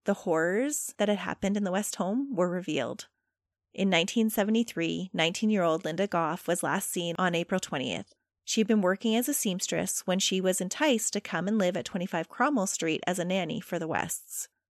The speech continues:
While under their roof, it was rumored that she had begun a sexual relationship with both Fred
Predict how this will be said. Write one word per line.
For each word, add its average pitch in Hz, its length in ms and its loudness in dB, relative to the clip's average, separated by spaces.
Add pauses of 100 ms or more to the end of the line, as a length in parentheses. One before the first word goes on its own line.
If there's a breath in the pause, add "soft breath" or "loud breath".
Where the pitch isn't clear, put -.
(120)
While 185 220 8
under 202 200 6
their 262 160 6
roof, 180 360 2
it 175 100 2
was 185 180 0
rumored 202 420 2
that - 140 0
she - 200 2
had 196 120 4
begun 190 440 0
a 214 100 -2
sexual 180 380 0
relationship 180 580 0
with 180 140 -2
both 202 200 4
Fred 185 320 0